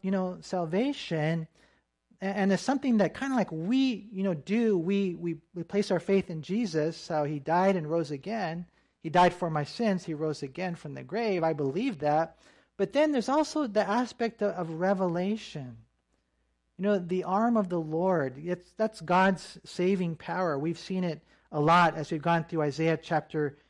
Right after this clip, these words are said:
uh, these chapters, chapter forty-one, verse ten, fifty-one, verse five, uh, fifty-two ten, Isaiah fifty-nine sixteen, when we get there. You know, what we find is that his holy arm is made bare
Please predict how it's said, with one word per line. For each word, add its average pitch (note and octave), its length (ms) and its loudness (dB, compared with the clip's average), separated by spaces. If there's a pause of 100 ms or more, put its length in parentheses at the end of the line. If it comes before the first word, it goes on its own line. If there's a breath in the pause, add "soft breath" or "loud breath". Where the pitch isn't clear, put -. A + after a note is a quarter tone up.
(280 soft breath)
uh, C#3 340 -2
these D#3 280 -6
chapters, E3+ 500 2
chapter D#3 220 -4
forty-one, E3+ 580 0
verse D3 240 -6
ten, E3+ 400 -2
fifty-one, E3+ 560 -4
verse D#3 200 -4
five, D3+ 540 2 (580)
uh, C3 140 -6
fifty-two G3 560 0
ten, F3 460 0
Isaiah E3 320 0
fifty-nine F3+ 440 -2
sixteen, E3+ 440 -8
when D#3+ 80 -6
we D#3 100 -6
get F3 300 0
there. C#3 340 -2 (1300)
You E3+ 40 -6
know, F3+ 60 0
what F#3 100 6
we G3 120 6
find F#3+ 340 4
is D#3+ 80 0
that D#3 140 2
his E3 160 -2
holy F#3+ 400 4
arm E3+ 480 2
is D3 180 -6
made E3 320 -2
bare D3 500 0